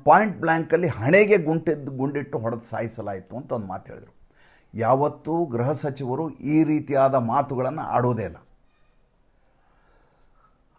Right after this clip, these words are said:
ಅವರ ಎನ್‌ಕೌಂಟರ್ ಆಗಿದೆ ಅಂತ ಹೇಳ್ತಾರೆ ವಿನಃ, ಅವ್ರನ್ನ ಯಾವ ರೇಂಜ್ನಲ್ಲಿ ಹೊಡೆದ್ವಿ, ಎಲ್ಲಿಗೆ ಹೊಡೆದ್ವಿ ಅಂತ ಸಂಸತ್ತಿನಲ್ಲಿ ಪ್ರಸ್ತಾಪನೆ ಮಾಡೋದಿಲ್ಲ.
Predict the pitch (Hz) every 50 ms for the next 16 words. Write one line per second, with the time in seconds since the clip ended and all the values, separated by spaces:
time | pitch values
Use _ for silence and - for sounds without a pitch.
0 | - - 120 131 135 123 117 104 101 107 131 147 - 175 185 190 196 - 185 165
1 | 165 165 156 165 156 160 160 156 - 156 139 147 143 147 156 147 139 139 127 123
2 | 117 113 117 143 165 196 214 214 - - _ _ _ _ _ _ _ _ _ _
3 | _ _ _ _ _ - 113 131 139 139 139 139 131 123 120 135 139 151 160 151
4 | 131 135 170 202 214 185 190 196 190 180 175 156 156 151 151 170 180 196 180 135
5 | 120 131 151 202 208 196 160 180 165 156 151 147 139 131 127 135 170 185 180 -
6 | - 147 165 165 - 208 196 - 175 156 160 170 185 - - 143 - - 165 160
7 | 165 160 151 139 120 107 101 98 90 80 78